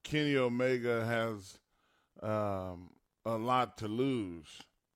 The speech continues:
in this match because, um, Don Callis has painted the picture of Kenny as being ungrateful and, uh,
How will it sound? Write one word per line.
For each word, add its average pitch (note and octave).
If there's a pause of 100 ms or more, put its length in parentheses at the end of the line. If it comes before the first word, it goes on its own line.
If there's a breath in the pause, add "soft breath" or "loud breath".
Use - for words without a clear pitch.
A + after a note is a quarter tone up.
(120)
in G#2
this F#2
match - (260)
because, F#2+ (640)
um, F2 (1200)
Don B2
Callis A2+
has G#2
painted A#2
the F#2+
picture G#2
of F2+
Kenny A#2
as F#2
being F#2+
ungrateful F#2
and, E2 (720)
uh, G2